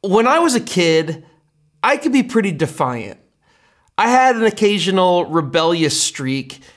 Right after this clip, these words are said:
and it was combined with, with some pretty bad authority issues. And as a result, I didn't like doing things that I didn't want to do. Maybe you can relate. Now, somewhere along the line, when I was young, I figured out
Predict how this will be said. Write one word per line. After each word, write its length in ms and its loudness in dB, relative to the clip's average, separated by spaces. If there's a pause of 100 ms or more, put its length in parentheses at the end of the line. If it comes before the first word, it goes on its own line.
(200)
and 240 2
it 60 0
was 180 0
combined 460 2
with, 200 -2 (320)
with 120 0
some 180 0
pretty 240 -2
bad 300 0
authority 600 -2
issues. 500 -14 (480)
And 240 -2
as 160 2
a 80 2
result, 800 0 (420)
I 140 2
didn't 260 -2
like 320 0
doing 300 0
things 500 0 (140)
that 240 -2
I 100 0
didn't 280 0
want 200 2
to 60 0
do. 380 -6
Maybe 280 2
you 160 4
can 180 -2
relate. 540 -2 (640)
Now, 160 0
somewhere 460 2
along 280 4
the 80 2
line, 480 0 (300)
when 160 0
I 60 4
was 140 2
young, 360 2
I 180 4
figured 400 0
out 380 -2